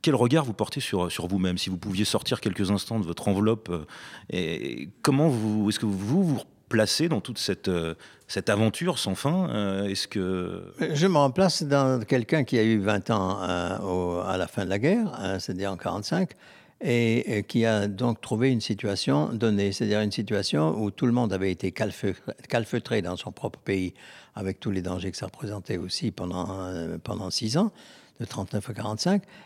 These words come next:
Speaker 2: Et il y avait un désir, je crois, euh, très, très grand d'ouverture, et d'ouverture sur le monde et, euh, sur les pays voisins, ne serait-ce que ça.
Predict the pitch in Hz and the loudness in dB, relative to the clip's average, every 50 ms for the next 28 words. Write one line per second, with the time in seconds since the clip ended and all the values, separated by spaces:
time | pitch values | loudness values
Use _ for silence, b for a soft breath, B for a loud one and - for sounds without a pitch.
0 | B B - 123 127 127 120 - 294 185 110 120 120 120 151 143 123 110 107 110 | B B 2 4 4 4 4 2 0 0 0 2 2 4 4 4 4 4 4 2
1 | 110 107 107 120 165 190 190 156 120 107 101 98 101 - - 117 135 131 113 104 | 2 2 2 2 2 4 4 4 2 0 0 -2 -4 -4 -2 -2 0 2 2 2
2 | 101 98 98 104 - - - - 90 95 101 - - - - - 156 143 - - | 0 0 -2 -2 -4 -4 -6 -6 -6 -8 -8 -10 -10 -8 -4 -2 -2 -2 -2 -2
3 | 120 110 98 98 123 151 160 131 127 123 113 117 117 - - - 101 95 87 85 | -4 -4 -2 0 0 0 2 2 2 2 2 2 0 -2 -4 -4 -2 -2 -2 -4
4 | 95 - b b b b b b b b b 247 170 113 107 104 104 107 110 120 | -6 -8 b b b b b b b b b -2 0 2 4 4 2 2 2 2
5 | 117 120 120 120 - - - 117 110 104 101 - - 113 104 101 101 104 113 135 | 2 2 2 0 -2 -2 0 0 2 2 0 -2 -2 -2 0 0 2 2 2 4
6 | 160 175 165 - - 143 143 165 175 160 - - - 123 120 117 120 120 120 117 | 2 2 0 0 0 0 2 2 2 2 0 -2 -2 -2 -2 0 0 0 0 0
7 | 113 120 117 - - - 135 131 120 113 117 113 113 113 113 - 127 120 127 135 | 0 -2 -4 -4 -4 -2 0 0 0 -2 -2 -2 0 0 0 0 2 2 2 2
8 | 139 151 165 240 277 202 135 110 92 - - 113 101 - - 123 - - 190 185 | 2 2 2 2 2 2 2 0 0 -2 -2 -4 -4 -4 -4 -4 -2 0 0 0
9 | 120 | -2